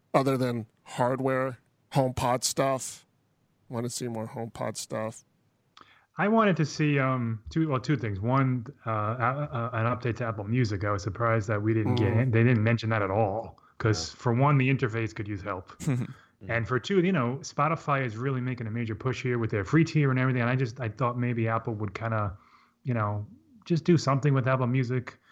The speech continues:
Speaker 2: maybe a free tier, maybe, or maybe just offer some extra things to people who, who aren't paying, but there was nothing.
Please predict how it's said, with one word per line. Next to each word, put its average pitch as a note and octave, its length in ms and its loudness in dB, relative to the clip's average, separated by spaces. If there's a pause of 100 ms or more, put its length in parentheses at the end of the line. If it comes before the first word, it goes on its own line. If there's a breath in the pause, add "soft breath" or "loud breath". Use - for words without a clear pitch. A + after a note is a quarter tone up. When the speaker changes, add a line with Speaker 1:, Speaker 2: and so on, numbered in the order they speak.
(160 soft breath)
Speaker 2:
maybe C#3+ 300 6
a C#3 40 4
free C3+ 240 0
tier, C#3 320 0
maybe, C3 320 -2
or B2+ 180 -2
maybe B2+ 220 2
just A#2+ 160 -2
offer A#2+ 380 0
some A2+ 480 -2 (480 soft breath)
extra - 340 -4
things A#2+ 320 0
to B2 80 0
people A#2+ 300 0
who, A#2 240 2
who A#2 180 4
aren't A#2 260 2
paying, B2+ 360 4
but A#2+ 260 0
there B2 100 2
was A2+ 120 4
nothing. G#2+ 480 2